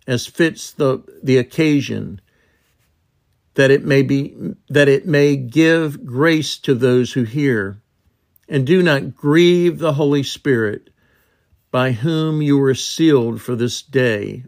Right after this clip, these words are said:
of redemption. Let all bitterness and wrath and anger and clamor and slander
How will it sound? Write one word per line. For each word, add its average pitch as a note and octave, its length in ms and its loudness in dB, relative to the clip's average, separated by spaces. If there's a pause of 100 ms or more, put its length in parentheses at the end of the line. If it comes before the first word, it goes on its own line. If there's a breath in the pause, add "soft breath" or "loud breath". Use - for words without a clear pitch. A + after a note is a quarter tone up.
of A2 120 -12
redemption. A2+ 760 -6 (1040)
Let C#3 260 2
all F3 440 2
bitterness D#3 920 -2
and C#3+ 320 -2
wrath B2 640 0
and C3+ 180 -2
anger D3 720 -2
and D3+ 160 -8
clamor C3 800 -2
and A#2+ 200 -4
slander D3 720 -2